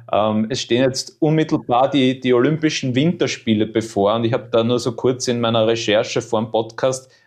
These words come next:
ähm, hab ich gesehen, zweitausendvier für die Olympischen Spiele in Athen wurden beispielsweise sechshundert Osmose-Membranfilteranlagen angeschafft. Hab ich mir gedacht, okay, interessant, äh,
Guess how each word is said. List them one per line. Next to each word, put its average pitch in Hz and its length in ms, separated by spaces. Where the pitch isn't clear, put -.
ähm, 117 460
hab 110 160
ich 120 120
gesehen, 127 400
zweitausendvier 131 920
für 139 200
die 127 120
Olympischen 131 600
Spiele 139 460
in 127 180
Athen 113 760
wurden 135 280
beispielsweise 120 760
sechshundert 139 920
Osmose-Membranfilteranlagen 110 2000
angeschafft. 98 840
Hab 110 80
ich 113 60
mir 117 100
gedacht, 123 380
okay, 131 260
interessant, 127 960
äh, 110 220